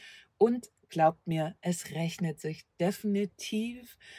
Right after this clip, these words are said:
wenn er nicht mehr die zweihundertfünfzig, dreihundert, vierhundert Euro im Monat bezahlen muss, sondern euch auszahlt. Davon könnt ihr locker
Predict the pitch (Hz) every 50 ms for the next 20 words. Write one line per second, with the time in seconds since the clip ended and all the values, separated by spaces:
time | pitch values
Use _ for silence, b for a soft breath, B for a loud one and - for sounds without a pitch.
0 | B B B B _ 165 185 196 196 202 202 - - 170 180 185 185 185 180 175
1 | - _ 175 165 156 156 156 165 160 147 - - 165 160 156 156 - - - 175
2 | 185 175 - - 170 - - - 151 151 165 160 156 156 151 - - - - 196
3 | 190 185 180 175 - - 165 170 170 165 170 165 165 160 165 175 180 180 175 -
4 | 151 - - - 170 165 170 165 160 - 165 160 165 160 170 - _ - 156 151
5 | 151 151 147 - - 135 131 139 - - - - - 143 139 180 - B B B
6 | B B B - 165 - 185 175 165 - - 170 156 - - 156 - - 143 147
7 | 151 165 180 175 - 160 143 - -